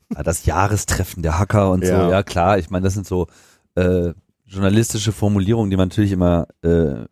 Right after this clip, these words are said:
Speaker 1: wiederfindet. Aber ich würd's primär so sehen und find ja auch, dass auch der Termin, wer auch immer sich den hat einfallen lassen, der ist ja so grandios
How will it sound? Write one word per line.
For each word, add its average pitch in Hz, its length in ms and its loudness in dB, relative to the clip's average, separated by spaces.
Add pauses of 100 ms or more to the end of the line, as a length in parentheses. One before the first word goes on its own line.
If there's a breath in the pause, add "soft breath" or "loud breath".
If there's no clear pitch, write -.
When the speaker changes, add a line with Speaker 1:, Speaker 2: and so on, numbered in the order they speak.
(120)
Speaker 1:
wiederfindet. 90 600 -2 (160)
Aber 165 140 -10
ich 214 60 -18 (800)
würd's 190 420 -4 (120)
primär 175 540 0 (560)
so 113 320 2
sehen 76 380 0
und 73 280 -12 (120)
find - 240 -6
ja 110 100 2
auch, 95 160 0
dass - 320 -4 (1300)
auch 92 140 -4
der 90 160 0
Termin, 90 540 -2
wer 82 120 4
auch 80 80 -4 (220)
immer 131 520 2
sich 104 180 -8 (100)
den 139 460 0 (320)
hat - 240 -4
einfallen 95 560 2
lassen, 95 440 -4 (1200)
der 80 80 -6
ist 92 140 -4
ja 95 100 0
so 113 400 -2 (880)
grandios 120 800 -2